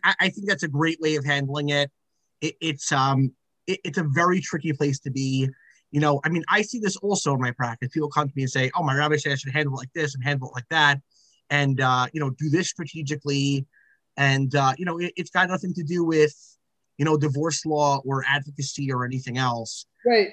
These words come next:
Speaker 1: Uh, yeah, it, it just, you know, it's not their area of expertise. And, you know, one of the things, you know, this is just my own two cents. This is not, you know, a-, as a lawyer and, uh, you know, I'm certainly not a therapist, but people look back to a time where,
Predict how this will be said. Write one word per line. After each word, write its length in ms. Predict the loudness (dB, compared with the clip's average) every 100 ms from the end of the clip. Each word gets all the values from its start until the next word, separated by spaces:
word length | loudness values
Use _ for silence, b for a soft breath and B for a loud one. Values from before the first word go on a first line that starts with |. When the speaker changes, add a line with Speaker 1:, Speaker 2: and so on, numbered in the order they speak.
| 4
Speaker 1:
Uh, 240 | 4 4 0 _ _ _ _ -2
yeah, 240 | 2 2
it, 260 | 2 -4 -6
it 100 | -4
just, 160 | -4 0
you 80 | -2
know, 80 |
it's 80 | 2
not 160 | 2 0
their 100 | -2
area 120 | 0
of 60 | 0
expertise. 560 | -2 -6 -8 -4 -4 -2
And, 280 | 0 0 -2 _ _ b b
you 80 | 2
know, 100 | 4
one 200 | 4 2
of 60 |
the 100 | 2
things, 720 | 0 2 2 0 -4 -4 -4 -6 _ _ _ _ -2
you 80 |
know, 160 | 2 2
this 140 | 2
is 120 | -2 -2
just 120 | 0
my 140 | 0
own 160 | 2 -2
two 100 | -4
cents. 300 | -4 0 -2
This 120 | -2 -2
is 60 |
not, 240 | 2 2 0
you 60 | -2
know, 80 |
a-, 180 | -2 -4 -4
as 160 | -4 -4
a 60 |
lawyer 380 | -2 0 0 0
and, 200 | -2 -6 -10 B B B
uh, 300 | -4 -2 -2 -4
you 140 | -6
know, 100 | -4
I'm 60 | -4
certainly 280 | -4 -2
not 140 | -4 -4
a 40 |
therapist, 640 | 2 4 4 2 -6 -6 _ _ _ _
but 300 | 4 4 4 _ _ _ _
people 360 | 0 2 4 2
look 180 | 0 -2
back 280 | 0 2 0
to 140 | -6 -6
a 220 | -4 -2
time 500 | 0 0 -4 -8 -12 _ _ _
where, 640 | -4 2 4 4 4 2